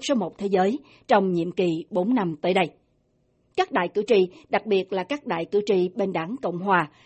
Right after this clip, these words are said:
đã nhận rất nhiều cú điện thoại, email và thậm chí là những lời đe dọa, yêu cầu bỏ phiếu cho người khác ngoài ông Trump. Rất nhiều cuộc biểu tình phản đối ông Trump liên tục nổ ra khắp nơi trong ngày bỏ phiếu quyết định hôm mười chín tháng mười hai,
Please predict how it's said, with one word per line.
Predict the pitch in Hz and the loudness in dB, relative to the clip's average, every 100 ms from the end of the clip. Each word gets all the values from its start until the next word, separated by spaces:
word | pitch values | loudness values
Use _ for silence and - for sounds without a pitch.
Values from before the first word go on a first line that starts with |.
| _ - | _ -2
đã | 262 | 2
nhận | 254 180 190 | 4 2 -4
rất | 339 233 | -4 0
nhiều | 202 175 | 2 2
cú | 220 277 | -2 -2
điện | 196 165 | -2 -2
thoại, | 160 160 - - _ - | -4 -4 -6 -10 _ -6
email | 220 214 202 185 - _ | -2 2 2 0 -6 _
và | 202 | -4
thậm | 185 180 | -2 -4
chí | 185 220 330 | -2 -2 0
là | 233 | -2
những | 170 214 | -2 0
lời | 208 165 170 | 0 0 -2
đe | 220 208 | -4 0
dọa, | 180 165 - _ _ | 0 -2 -8 _ _
yêu | - 269 | -2 0
cầu | 214 175 | 2 2
bỏ | 175 214 | 0 -2
phiếu | 208 262 359 | -2 -2 -2
cho | 233 | -2
người | 196 170 | -2 -4
khác | - 254 302 - 214 | -2 -2 -2 -6 -6
ngoài | 196 170 | -2 -2
ông | - 180 | -2 -2
Trump. | 196 202 151 _ _ _ _ _ _ - | 2 2 0 _ _ _ _ _ _ -2
Rất | 392 269 | 0 4
nhiều | 226 196 | 4 4
cuộc | 196 208 | 2 0
biểu | 254 | 2
tình | 208 185 | 2 0
phản | - 175 220 | -4 -6 -2
đối | 208 | -2
ông | 202 190 | 0 -2
Trump | 208 185 185 | -2 -2 -2
liên | 240 254 - | 0 0 0
tục | 175 | -4
nổ | 175 196 | -4 -4
ra | 220 196 | 0 -2
khắp | 180 320 - | -2 -10 -4
nơi | 226 214 190 185 | 0 0 0 -2
trong | 190 | -4
ngày | 170 165 | -4 -4
bỏ | 175 | -6
phiếu | - 220 285 285 | -4 -2 -2 -4
quyết | 302 | -2
định | 185 170 | 0 0
hôm | 185 214 185 | -2 -2 0
mười | 160 | -2
chín | 185 254 | -2 -2
tháng | 262 | -2
mười | 175 | -2
hai, | 175 185 | -2 -2